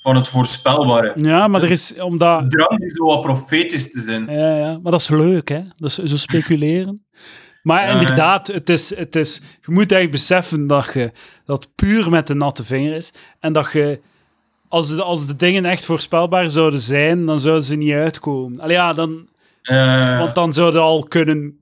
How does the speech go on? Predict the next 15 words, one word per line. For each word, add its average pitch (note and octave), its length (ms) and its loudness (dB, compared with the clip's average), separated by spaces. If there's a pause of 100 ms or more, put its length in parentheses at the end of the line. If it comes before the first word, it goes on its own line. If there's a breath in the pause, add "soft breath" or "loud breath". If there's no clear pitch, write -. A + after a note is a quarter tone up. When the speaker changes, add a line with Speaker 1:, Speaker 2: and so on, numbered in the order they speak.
(100)
Speaker 2:
inter-, D#3+ 280 -2
antici-, D#3+ 440 -2
anticiperen D#3+ 760 -2
en D3 100 0
zo. C3 160 -2
Het B2+ 140 -8
is C#3+ 140 -2
zo D#3 260 4
een, D3+ 320 -4
een, C#3 280 -6 (680 soft breath)
een, D3 420 2
een, D3+ 300 -2
een, C#3+ 240 -2
ga-, D3+ 340 0
een, D3 200 -2